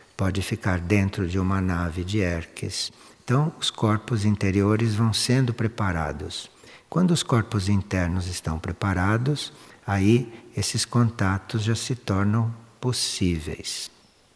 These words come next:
Outra coisa que podemos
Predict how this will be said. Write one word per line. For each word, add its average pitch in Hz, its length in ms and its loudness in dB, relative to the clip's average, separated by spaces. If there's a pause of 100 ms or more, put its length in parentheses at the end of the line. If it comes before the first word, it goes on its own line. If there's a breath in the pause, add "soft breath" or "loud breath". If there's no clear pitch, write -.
(2000 soft breath)
Outra 135 380 6
coisa 107 500 6
que - 140 0
podemos 92 1400 2